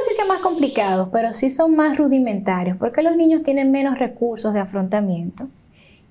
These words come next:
Y madurativamente hablando, tienen menos capacidades de, menos capacidad de, de adaptación ante las pérdidas. Dependiendo de la edad del niño,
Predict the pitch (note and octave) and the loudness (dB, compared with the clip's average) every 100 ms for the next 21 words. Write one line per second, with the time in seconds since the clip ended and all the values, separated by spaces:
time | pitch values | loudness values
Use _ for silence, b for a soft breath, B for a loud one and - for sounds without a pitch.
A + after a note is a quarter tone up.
0 | - E4 F#4 C#4+ C4 B3+ B3 B3 C4 C#4 | 0 2 2 0 0 0 -2 -2 0 0
1 | C#4 D4+ D#4 D4 D4 E4+ E4 B3+ C4+ C4 | 0 0 0 0 2 2 0 0 2 2
2 | C4 C#4+ C#4+ C#4 C4 C#4+ B3+ B3 C4+ A#3+ | 2 0 -2 -4 -4 -2 -2 -2 -2 -2
3 | A#3 A3 A3 A3+ B3 C4 C4 B3+ B3 C#4 | -2 -4 -2 -2 -2 -2 -4 -4 -4 -2
4 | B3+ C4 B3 G#3+ A3 G#3+ G#3 G3+ G3+ - | -2 -2 -2 -2 -2 -2 -2 -4 -6 -10
5 | - A#3 A3+ G#3+ G#3+ G3 - A3+ A3 G#3 | -2 0 0 0 -2 -2 -2 -2 -2 0
6 | F#3+ F#3 - F#3 F3+ G3 - G#3 - B | -2 -2 -4 -6 -4 -6 -10 -12 -18 B
7 | B B B3+ A#3+ C4+ C4+ D#4 F4 F4 E4+ | B B -4 0 2 2 2 2 2 2
8 | D#4+ D#4 C4+ D4+ D4 D#4 D#4+ B3+ A3 A#3 | 4 2 2 2 2 2 2 2 0 -4